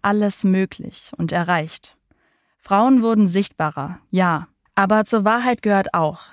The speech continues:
dass Politik vor allem von Männern gemacht wird. Und das liegt nicht daran, dass im Kanzleramt nun wieder ein Mann sitzt und voraussichtlich auch nach der nächsten Bundestagswahl sitzen wird. Es geht vielmehr darum, dass da, wo Politik letztendlich gemacht wird,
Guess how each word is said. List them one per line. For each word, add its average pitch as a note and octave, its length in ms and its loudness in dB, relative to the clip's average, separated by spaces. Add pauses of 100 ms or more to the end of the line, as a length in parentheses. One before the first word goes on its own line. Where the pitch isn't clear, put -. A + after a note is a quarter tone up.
dass E3 280 -4
Politik F#3 580 -2
vor G3 200 0
allem G3 260 2
von F#3+ 220 2
Männern F#3 340 2
gemacht D3+ 420 -6
wird. - 320 -8 (540)
Und F#3 180 0
das G3 300 0
liegt A#3 240 0
nicht A3 240 0
daran, F#3+ 400 2
dass D#3+ 220 -6
im D#3+ 160 -4
Kanzleramt F3+ 680 -2
nun E3+ 260 0
wieder G3 260 2
ein E3 140 -2
Mann D#3 220 -4
sitzt - 500 -12
und D#3+ 200 0
voraussichtlich F3+ 920 -2
auch F3+ 160 -2
nach F3+ 200 0
der F3+ 200 0
nächsten F#3 460 0
Bundestagswahl E3+ 800 -2
sitzen D#3 380 -4
wird. - 300 -14 (640)
Es - 140 -6
geht G#3+ 220 0
vielmehr A#3+ 480 2
darum, F3 680 -4
dass D#3+ 340 -6
da, F#3 460 0
wo G#3+ 200 2
Politik G#3 580 -2
letztendlich G3 540 -2
gemacht F3+ 460 -2
wird, - 400 -10